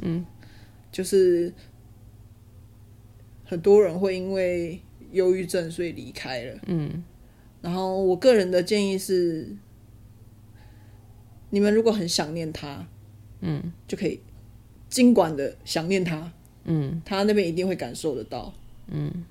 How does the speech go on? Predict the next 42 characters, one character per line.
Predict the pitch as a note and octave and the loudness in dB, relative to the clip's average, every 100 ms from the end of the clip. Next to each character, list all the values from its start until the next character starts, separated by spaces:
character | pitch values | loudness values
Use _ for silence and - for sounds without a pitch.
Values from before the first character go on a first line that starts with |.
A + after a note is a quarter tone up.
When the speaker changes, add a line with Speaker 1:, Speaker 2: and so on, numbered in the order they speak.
| - | -12
Speaker 2:
对， | B2 G#2 - | -10 -10 -10
我 | G#2+ | -14
觉 | - C2 | -12 -14
得。 | - G2+ - - - - - - - - - - - - - - - - | -14 -18 -20 -20 -20 -20 -20 -20 -20 -20 -20 -20 -20 -20 -20 -20 -20 -20
Speaker 1:
对 | - C#3+ | -12 -12
呀。 | D3 D#3+ F3 - - | -10 -14 -16 -20 -16
Speaker 2:
嗯。 | F3+ - - - - - - - | -12 -12 -14 -18 -20 -20 -16 -4
Speaker 1:
嗯。 | G#3 C#3+ E3 - - - - - - - - - - - - - - | -2 -2 -6 -12 -20 -20 -20 -20 -20 -20 -20 -20 -20 -20 -20 -20 -12
可 | - | -6
以 | E3+ | -2
祝-， | F#3+ F3+ | -2 0
祝 | G#3 | -2
福 | F3 D#3 | -2 -4
他， | D3+ D3+ D3+ D#3+ | -2 -2 -2 -4
想 | C3 C#3 | -4 -4
念 | D3 | -4
他， | D3 D3 C3 C#3+ | -6 -8 -10 -8
然 | C#3+ | -8
后 | D3+ | -6
尽 | G3+ | -4
量 | G#3 G3+ | -4 -2
用 | F#3+ | -2
正 | G3 | -2
面 | F#3 F3+ | -2 -2
的 | D#3 | -2
方 | D3+ D3+ | -4 -6
式 | D#3 D3 | -6 -8
去， | - D3 E3 - - - - | -6 -6 -6 -12 -20 -20 -6
Speaker 2:
对。 | F3+ - | -4 -4
Speaker 1:
去， | - D#3+ D3 - - - | -8 -4 -4 -4 -8 -12
去， | - E3 | -16 -16
去， | - D#3+ - - - - - - - | -8 -8 -10 -18 -20 -20 -18 -18 -8
嗯， | D3+ C#3+ C#3+ | -6 -4 -6
去 | - G3+ F3 | -6 -4 -4
呼 | - - - G3 | -6 -12 -4 -2
唤 | G3+ E3+ | -2 -2
或 | D#3+ | -2
陈 | D3+ C#3 D3 | -4 -6 -6
述 | E3 | -6
这 | D#3+ | -6
个 | D3 - | -6 -8
人。 | - - | -12 -14